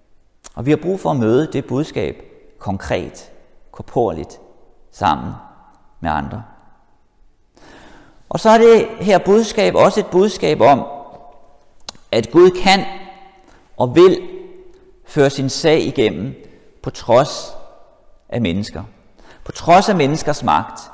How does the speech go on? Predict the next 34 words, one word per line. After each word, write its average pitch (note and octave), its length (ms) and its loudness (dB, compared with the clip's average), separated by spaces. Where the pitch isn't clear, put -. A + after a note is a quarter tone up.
på C#3 80 -6
trods F3+ 360 2
af F#3+ 60 2
menneskelige D3 380 0
svagheder D3 680 4
og B2 60 2
menneskelige B2+ 420 -4
sygdomme, A#2+ 760 0
på D#3 100 -2
trods D3+ 400 2
af E3 80 0
menneskelige D3 440 -2
begrænsninger, C3 760 0
på D#3 140 -6
trods F#3 380 0
af D#3+ 460 2
menneskelige C#3 380 -2
ulykker, E3 520 4
på C3 100 -4
trods F#3 360 0
af, D#3 120 0
hvad D3+ 120 0
vi D3 80 -2
kan E3 300 0
og C#3 40 -2
hvad B2+ 100 0
vi B2+ 120 -2
ikke D3 140 -2
kan. G#2 220 -2
Gud F#3+ 440 4
vil D#3 80 -10
føre D3 220 0
sin C3+ 160 -8
sag A#2 560 -2